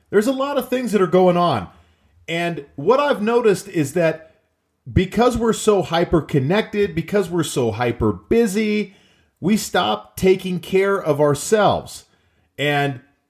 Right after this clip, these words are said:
this is the thing that I want to talk about today. I've noticed that when things are busy and when things are going crazy, one of the first things that people do is they cancel their coaching call with me.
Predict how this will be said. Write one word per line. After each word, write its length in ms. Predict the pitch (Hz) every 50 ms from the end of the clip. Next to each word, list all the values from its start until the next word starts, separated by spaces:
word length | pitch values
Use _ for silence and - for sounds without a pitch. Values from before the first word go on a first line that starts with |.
| _ _ _ _ _ _ _ _ _
this 300 | 104 104 156 214 226 -
is 120 | 269 214
the 120 | 180 202 185
thing 200 | 190 196 180 175
that 120 | 165 156
I 40 | 156
want 240 | 143 143 139 131 120
to 40 | -
talk 240 | 135 131 127 -
about 260 | 113 90 101 92 90 -
today. 320 | - 101 85 85 73 69 _ _ _ _ _ _ _ _ _ _ _ _ _ _ _ _ _ _ _ _ _ _ _ _ _ _ _ _ -
I've 320 | 127 160 202 233 226 170
noticed 520 | 175 170 160 139 117 92 - - - - _ _ _ _ _ _ _ _ _
that 200 | - 139 156 160
when 180 | 165 147 143 143
things 340 | 139 - 185 214 233 202 175
are 100 | 196 175
busy 540 | 131 - - 120 110 95 82 85 73 - _ _ _ _ _ _ -
and 160 | 143 147 143
when 120 | 147 143 139
things 260 | - 196 226 226 190
are 80 | 220
going 320 | 185 165 170 165 156 147 135
crazy, 440 | - - 156 147 139 127 107 110 104
one 160 | 104 165 240
of 80 | 285
the 60 | 277 262
first 320 | 269 - 247 262 233 -
things 220 | - 254 247 196
that 100 | 202 226
people 280 | - 196 233 226 214 208
do 360 | 165 190 214 220 226 240 233 - _ _ _ _
is 200 | - 160 147 135
they 180 | 135 202 208 208
cancel 880 | - - - - - 233 254 262 254 262 - 170 151 147 156 156 160 - _ _ _ _ _ _ _ _
their 220 | - 135 160 175
coaching 480 | 165 - - 185 196 190 190 175 147 131
call 260 | - 127 117 104 98
with 160 | 92 92 -
me. 280 | 98 95 85 73 69 _